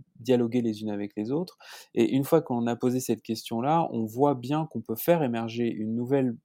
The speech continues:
intelligence, euh, de l'urbanisme, une nouvelle intelligence des projets, cette fois-ci en, en s'attachant réellement à ces données, à savoir comment elles sont produites, comment elles sont générées et comment on peut les relier les unes aux autres.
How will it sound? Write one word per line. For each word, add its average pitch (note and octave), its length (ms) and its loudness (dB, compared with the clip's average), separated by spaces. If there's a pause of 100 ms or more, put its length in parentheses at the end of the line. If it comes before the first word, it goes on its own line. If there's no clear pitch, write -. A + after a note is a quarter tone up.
(160)
intelligence, A#2 840 -4
euh, G#2 160 -4 (120)
de G#2+ 140 -8
l'urbanisme, G#2+ 680 -4
une A2 80 -6
nouvelle B2 260 0
intelligence A2+ 540 -6
des A2 100 -4
projets, B2+ 540 -2 (580)
cette - 300 4
fois-ci - 360 -2
en, C3+ 200 2
en G#2+ 100 -4
s'attachant B2 560 0
réellement C3+ 680 2
à - 100 -2
ces - 200 -2
données, B2 440 2
à A2+ 80 0
savoir A2+ 320 -2
comment C3 220 0
elles B2 80 0
sont A#2+ 180 -4
produites, C3 480 -2
comment B2 300 0
elles A2+ 80 -4
sont A#2+ 180 -6
générées A#2 560 0
et A2+ 80 0
comment C#3 300 0
on A#2+ 80 -2
peut C#3+ 140 0
les C3 120 2
relier B2 300 2
les A#2+ 260 0
unes C3+ 80 -2
aux B2 180 -2
autres. - 240 -8